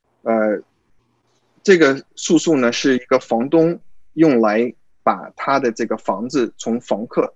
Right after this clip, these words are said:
收回来。那这个，呃，一般的这个诉讼呢，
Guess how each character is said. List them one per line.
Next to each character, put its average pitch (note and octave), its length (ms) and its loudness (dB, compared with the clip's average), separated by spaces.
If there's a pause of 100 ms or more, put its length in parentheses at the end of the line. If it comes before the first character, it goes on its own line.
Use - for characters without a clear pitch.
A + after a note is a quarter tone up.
收 E3 280 2
回 A2 140 -2
来。 - 180 -12 (1500)
那 D#3 180 6
这 D#3 180 2
个， B2 520 6 (720)
呃， A#2 480 2
一 F#3+ 120 2
般 F3+ 200 2
的 E3 100 4
这 C#3+ 140 0
个 A2+ 500 0 (1160)
诉 - 200 2
讼 D3+ 260 2
呢， A#2 280 0